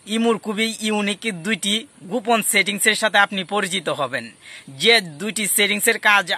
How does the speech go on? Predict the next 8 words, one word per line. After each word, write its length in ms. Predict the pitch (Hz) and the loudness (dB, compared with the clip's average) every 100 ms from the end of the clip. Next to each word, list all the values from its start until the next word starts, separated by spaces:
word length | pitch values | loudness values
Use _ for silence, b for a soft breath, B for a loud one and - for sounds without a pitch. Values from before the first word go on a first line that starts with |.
| 196 | 0
আপনি 160 | 196 202 196 | -2 -4 -4
যদি 160 | 190 | -4
সঠিকভাবে 580 | 196 220 220 175 185 190 160 | 0 0 0 0 2 2 2
জেনে 220 | 175 196 214 | 2 4 4
রাখেন, 280 | 202 190 190 - | 4 2 0 4
তাহলে 340 | 180 165 147 117 - B B 196 | 2 4 0 -2 -8 B B 2
আশা 160 | 202 226 | 4 4
করা 220 | 214 226 | 6 6